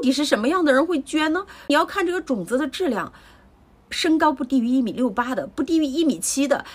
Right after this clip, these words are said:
这个在现在的相亲市场都是饱受鄙视的呀。如果你一个一米六八、一米七的去相亲市场，很多女顾客一看，哎呀，我没兴趣，看见活物都没兴趣了。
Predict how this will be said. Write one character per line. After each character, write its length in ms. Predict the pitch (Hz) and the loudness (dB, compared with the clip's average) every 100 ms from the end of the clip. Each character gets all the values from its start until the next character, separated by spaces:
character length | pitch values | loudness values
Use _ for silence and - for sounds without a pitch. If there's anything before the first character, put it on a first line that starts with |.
| - | -4
这 240 | - 480 339 | 6 6 6
个 160 | 240 | 4
在 180 | 220 285 | 4 2
现 300 | 262 381 285 | 2 2 2
在 80 | 302 | 2
的 80 | 220 | 2
相 320 | - 370 466 | 0 -2 -2
亲 220 | - 392 | 0 0
市 180 | - 339 | 0 -4
场 180 | - 202 | -4 -2
都 120 | 262 | -2
是 80 | 349 | -2
饱 200 | - - | -4 -4
受 140 | 330 | -4
鄙 180 | - 170 | -4 -8
视 220 | - 311 | -8 -4
的 80 | 226 | -6
呀。 140 | - - - - | -6 -14 -12 -4
如 100 | 339 | 0
果 120 | 403 | 0
你 180 | 285 196 | 0 0
一 40 | |
个 240 | 226 226 - - | 4 4 2 -2
一 100 | 330 | 2
米 120 | 269 | 2
六 160 | 233 262 | 2 0
八、 180 | 277 285 - - | 0 -4 -14 -4
一 100 | 349 | 0
米 140 | 226 | 0
七 240 | 185 285 302 | 0 0 2
的 200 | - - - | 0 -2 -10
去 160 | - 277 | -2 0
相 220 | 370 403 | 0 -2
亲 160 | 415 | -6
市 160 | 392 302 | -6 -6
场， 200 | 196 - - - | -8 -12 -16 -20
很 320 | - 330 220 | -8 -2 0
多 140 | 233 440 | 0 0
女 160 | 247 | -2
顾 180 | 165 240 | -4 -8
客 160 | 226 208 | -4 -4
一 100 | 190 | -4
看， 300 | 254 165 - - | -6 -8 -8 -16
哎 180 | - 160 | -16 -4
呀， 160 | 240 | -2
我 120 | 247 180 | -2 -4
没 220 | 156 170 | -6 -6
兴 320 | - 277 185 | -4 -4 -6
趣， 220 | - 165 - - - - | -8 -12 -14 -20 -20 -10
看 180 | 427 | -2
见 140 | 330 254 | 2 2
活 220 | - 185 | 2 2
物 180 | 285 294 | 2 0
都 100 | 302 | 0
没 140 | 247 | 0
兴 180 | 285 381 | -2 -4
趣 140 | 254 | -4
了。 140 | - | -8